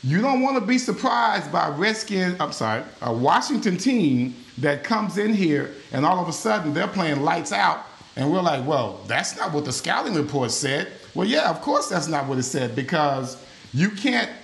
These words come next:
just put a player's or a team's effort on a scouting report.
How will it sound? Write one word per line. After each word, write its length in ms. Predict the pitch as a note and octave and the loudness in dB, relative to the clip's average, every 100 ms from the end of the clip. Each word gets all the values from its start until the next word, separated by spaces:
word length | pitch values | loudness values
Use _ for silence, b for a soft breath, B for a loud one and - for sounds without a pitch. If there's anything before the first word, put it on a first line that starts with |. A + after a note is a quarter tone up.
| - | -4
just 300 | D#3+ F#3 F#3+ | -2 -2 0
put 180 | A#3+ F3+ | 0 0
a 80 | D3+ | -2
player's 540 | - F#3 F3 D#3 D3 | -2 0 0 -2 -2
or 160 | D#3 C#3 | -2 -2
a 40 | |
team's 400 | - F#3+ D#3+ - | -2 0 0 0
effort 360 | F#3 F#3+ C#3+ - | -2 -2 -6 -4
on 160 | C3+ | -2
a 40 | A#2 | -2
scouting 500 | - - G3+ F#3+ C#3+ | -4 -2 -2 0 0
report. 360 | A#2 - F2+ | -2 -4 -6